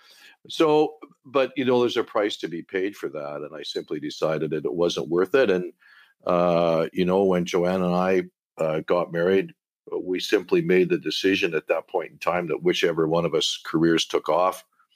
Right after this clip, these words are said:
the other one would, would be in the supporting role. And, uh, because I saw that working like that all the time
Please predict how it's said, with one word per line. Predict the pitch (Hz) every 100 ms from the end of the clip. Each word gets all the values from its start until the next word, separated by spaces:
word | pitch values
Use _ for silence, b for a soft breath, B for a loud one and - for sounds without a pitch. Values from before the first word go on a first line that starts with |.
| b b b _
the | 85 87
other | 87 87
one | 85 85
would, | 85 78 -
would | 92 90
be | 73 87
in | 87
the |
supporting | 82 90 - 92 87
role. | 92 107 117 - _ _ 82
And, | 78 78 76 71
uh, | 78 78 76 - _ _ _ _ 95
because | 104 - 101 92 - _ _ _ _ _ _ _
I | 95 101 104
saw | 98 - 90 90 90 87
that | 87 80 82 80 - _ _
working | 92 90 107 110 92 85
like | 85 85 -
that | 85 85
all | 95 95
the | 82
time | - 104 104 87 80 78